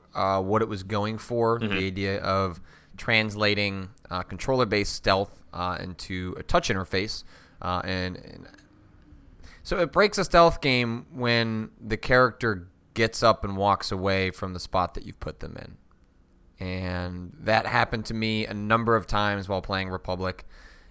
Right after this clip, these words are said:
Speaker 1: and that sorta killed it for me. Like, it
Speaker 2: Mm.
Speaker 1: breaks all tension when you have your player, uh, Hope, the main character, um, you know, sitting against the side of a wall, and then she just gets up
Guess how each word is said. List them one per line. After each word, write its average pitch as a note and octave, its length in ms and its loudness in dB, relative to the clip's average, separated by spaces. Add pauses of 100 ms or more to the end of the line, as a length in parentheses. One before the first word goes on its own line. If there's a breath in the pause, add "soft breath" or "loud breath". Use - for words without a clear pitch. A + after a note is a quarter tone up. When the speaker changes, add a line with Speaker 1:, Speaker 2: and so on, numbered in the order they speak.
(140 soft breath)
Speaker 1:
and F#2 640 -4 (280)
that G2 460 0
sorta G#3 340 4 (160)
killed A#3 240 4
it D#3 100 2
for G#2 280 0
me. F2 240 -6
Like, G#2 240 0
it A#2 140 0
Speaker 2:
Mm. - 40 -8
Speaker 1:
breaks D3 260 2
all D3+ 300 6
tension C3+ 540 -2
when A2 340 0 (440 soft breath)
you A2 180 -2
have A2+ 380 6
your A2+ 280 0
player, A2+ 520 4
uh, G2+ 720 4 (420)
Hope, A#2 340 0
the G#2 100 -6
main G#2 220 -2
character, A#2 520 0 (340 soft breath)
um, E2+ 500 -8 (480)
you G2 60 -10
know, F#2 100 -4
sitting A2 300 -2
against G#2 340 2
the G#2 60 -6
side G#2 280 2
of G2+ 80 0
a F#2+ 60 0
wall, G2+ 400 4
and F#2+ 180 -4
then F#2+ 160 -4
she G2 220 -8
just F2+ 360 -8
gets G2+ 320 -4
up A2 340 4